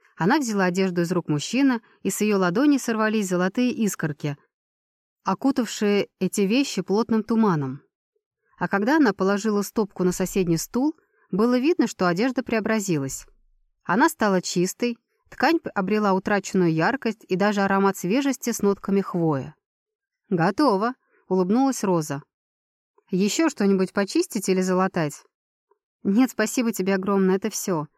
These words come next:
отозвалась я. "Как видишь, теперь в этой комнате двое квартирантов. Я хочу у тебя уточнить, как быть в таком случае?"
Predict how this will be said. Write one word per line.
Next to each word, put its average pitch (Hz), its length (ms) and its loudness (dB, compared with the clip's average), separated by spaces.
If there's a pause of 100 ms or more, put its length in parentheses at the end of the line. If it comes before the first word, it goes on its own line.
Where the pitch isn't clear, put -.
(180)
отозвалась 190 640 -2
я. 147 200 -6 (360)
"Как 214 140 0
видишь, 277 500 0
теперь 240 320 0
в 220 40 -2
этой 208 200 -2
комнате 294 420 2
двое 208 300 0
квартирантов. 170 680 -2 (520)
Я 190 160 0
хочу 233 240 0
у 381 60 4
тебя 240 240 0
уточнить, 208 600 -2 (220)
как 302 220 0
быть 254 180 -2
в - 60 -20
таком 226 260 0
случае?" 151 560 -4